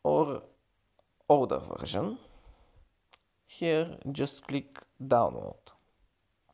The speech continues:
Click the link at the top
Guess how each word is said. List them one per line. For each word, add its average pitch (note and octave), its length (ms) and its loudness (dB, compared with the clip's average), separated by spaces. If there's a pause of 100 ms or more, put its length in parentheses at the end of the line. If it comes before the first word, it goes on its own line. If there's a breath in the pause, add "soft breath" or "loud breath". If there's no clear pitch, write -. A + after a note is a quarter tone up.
(1500)
Click E3+ 260 2
the A#2+ 100 4
link B2+ 340 0
at A#2+ 200 0
the - 80 0
top - 500 2